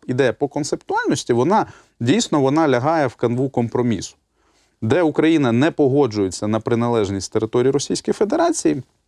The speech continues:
але обговорює тему якраз, е, безпекового формату. Це варіант непоганий з точки зору концептуальності, але його не приймуть, по суті,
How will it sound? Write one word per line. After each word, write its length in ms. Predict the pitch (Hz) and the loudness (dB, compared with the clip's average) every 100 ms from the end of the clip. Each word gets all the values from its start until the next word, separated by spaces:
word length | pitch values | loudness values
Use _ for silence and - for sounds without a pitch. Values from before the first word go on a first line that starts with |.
| _ _ _ - | _ _ _ -6
але 360 | 143 147 202 208 - | -2 0 2 0 0
обговорює 600 | 131 113 135 160 160 117 | -2 0 0 2 2 2
тему 380 | - 139 127 107 | 2 0 0 -2
якраз, 460 | 101 113 110 - - - _ - | -2 0 -2 -2 -10 -20 _ -4
е, 120 | 101 | -2
безпекового 720 | 98 120 - 143 - 113 104 | 0 -4 -2 -4 0 0 0
формату. 500 | 98 - - - - _ _ _ _ _ _ _ | -2 -4 -6 -10 -14 _ _ _ _ _ _ _
Це 280 | - 196 233 | -4 0 0
варіант 460 | 160 127 147 180 151 | -2 -2 0 -2 -4
непоганий 840 | 139 160 151 139 135 147 123 120 | -2 -2 0 0 2 0 0 -2
з 100 | 110 | -4
точки 360 | - 143 - 123 | -2 -2 -2 -2
зору 200 | 123 120 | 0 0
концептуальності, 720 | - 107 - 113 95 87 - - | -4 -8 -4 -2 -2 -4 -8 -4
але 200 | 135 139 | 0 0
його 180 | 120 | 0
не 120 | 117 117 | -2 -2
приймуть, 400 | 120 107 101 - | 0 0 -2 -4
по 100 | 101 | -6
суті, 400 | - 98 101 | -4 -4 -4